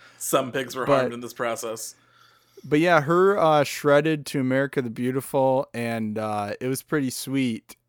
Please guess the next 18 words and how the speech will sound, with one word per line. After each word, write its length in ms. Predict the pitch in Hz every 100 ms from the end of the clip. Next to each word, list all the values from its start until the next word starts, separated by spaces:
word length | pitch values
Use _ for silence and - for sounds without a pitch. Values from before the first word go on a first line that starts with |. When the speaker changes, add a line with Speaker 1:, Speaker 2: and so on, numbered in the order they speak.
| -
Speaker 2:
And 540 | 120 120 117 113 110
she 300 | - - -
left 340 | 117 131 - 131
with 220 | 127 -
her 200 | 135 123
guitar 540 | 113 113 - 135 127
intact, 840 | 135 120 113 - 147 127 107 - - - -
although, 800 | 113 117 123 135 113 104 101 - _ _ _ _ -
uh, 160 | 117 117 -
hers 420 | 123 143 131 -
was 200 | 123 113
a 40 |
lot 340 | 117 123 120 -
cooler. 360 | - 127 120 113
It 120 | 120
was 160 | 127
a 60 | 123
Fender, 560 | - 151 143 120 107